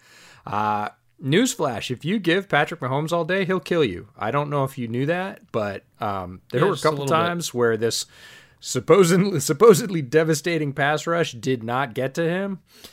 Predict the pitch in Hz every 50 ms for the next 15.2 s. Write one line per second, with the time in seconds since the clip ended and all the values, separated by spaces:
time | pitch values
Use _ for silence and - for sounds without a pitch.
0 | _ _ _ _ _ - 120 120 120 117 113 113 110 107 107 101 - _ _ _
1 | - 135 139 151 139 113 113 113 113 104 87 80 - _ _ _ _ - 113 123
2 | 131 131 - - 113 101 117 120 127 131 117 98 95 104 104 107 110 113 107 104
3 | 104 95 - - 107 98 98 95 - - 101 92 - 98 - - - - 98 92
4 | 90 87 - - - - _ - 110 104 101 98 92 90 95 95 - _ _ _
5 | _ _ _ _ _ _ _ _ - - - - 131 156 156 139 147 156 147 160
6 | 165 147 151 143 - 170 170 202 202 - - - 147 143 139 - - 151 143 147
7 | 147 - - - - - 180 180 147 123 131 151 180 196 190 185 190 214 208 214
8 | - 247 285 302 277 _ _ _ - - - - - - _ - - 127 127 127
9 | 127 - 120 135 185 285 330 - - 143 123 120 107 107 120 120 113 110 95 95
10 | 107 113 110 - - _ _ _ _ _ - 127 117 107 - - 101 - - -
11 | 131 123 117 104 - _ - 113 110 107 104 101 101 98 95 104 104 101 98 95
12 | 87 82 - - 123 113 98 - - - 135 139 143 165 160 151 143 147 143 139
13 | 127 107 117 127 135 131 - - 147 151 165 208 214 208 208 214 196 - - 156
14 | 139 135 131 123 127 131 - - 170 160 147 139 139 - 156 156 147 135 123 120
15 | - _ _